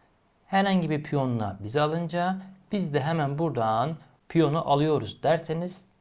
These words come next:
yanılıyorsunuz. Şimdi diyelim alalım. Fil çarpı C altı at aldık. Siyahlar da burada D piyonuyla aldı.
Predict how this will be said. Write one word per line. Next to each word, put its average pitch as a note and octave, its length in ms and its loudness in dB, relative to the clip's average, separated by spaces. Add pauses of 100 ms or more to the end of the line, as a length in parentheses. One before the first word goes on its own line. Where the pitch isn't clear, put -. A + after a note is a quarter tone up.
(200)
yanılıyorsunuz. B2 600 -4
Şimdi - 300 -18
diyelim E3 260 0
alalım. C#3+ 400 4 (300)
Fil F#3+ 340 0
çarpı G#2 440 2
C G2+ 180 -2
altı F#2+ 280 -2 (100)
at - 100 -20 (200)
aldık. F3 320 -8 (240)
Siyahlar C3+ 680 2
da - 200 -6 (180)
burada G#2+ 440 -4
D G#2+ 300 -2
piyonuyla D#3 480 0
aldı. F3+ 440 4